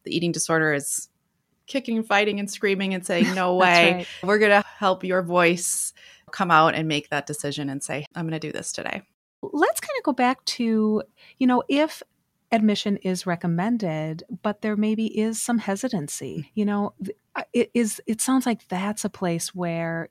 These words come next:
Speaker 2: care managers become intimately important.
Speaker 1: So if a patient comes in and, you know, first of all, let's say the doctor has established this patient needs admission, might even just be to, like, our partial program, might not be a hospitalization. There might be hesitancy around even just doing outpatient. It could be all of it.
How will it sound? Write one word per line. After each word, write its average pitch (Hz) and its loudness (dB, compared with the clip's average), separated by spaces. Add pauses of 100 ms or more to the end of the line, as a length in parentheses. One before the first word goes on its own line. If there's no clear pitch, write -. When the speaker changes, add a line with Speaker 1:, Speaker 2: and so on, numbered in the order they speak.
Speaker 2:
care 185 -4
managers 170 -4
become 165 -8
intimately 170 -4
important. - -12 (420)
Speaker 1:
So 226 0
if 226 -2
a 254 2
patient 247 0
comes 247 0
in 220 2
and, 208 -2
you 196 -4
know, 180 -2 (100)
first - -6
of 208 -4
all, 196 2
let's 190 0
say 202 -4
the 190 -4
doctor 170 0
has 151 -6
established 156 -2 (280)
this 156 -4
patient 151 -6
needs 175 -6
admission, 170 -4
might 247 -2
even 311 6
just 190 0
be 196 0
to, 196 0
like, 165 2
our 156 2
partial - 0
program, - -2
might 185 -4
not 220 0
be 190 -2
a 175 0
hospitalization. 170 0
There 175 -2
might 226 -2
be 196 -2
hesitancy 160 -2
around 156 -2
even 240 0
just 208 -2
doing 185 -4
outpatient. - -2
It 185 -12
could 240 -4
be 208 -2
all 180 0
of 214 -4
it. - -4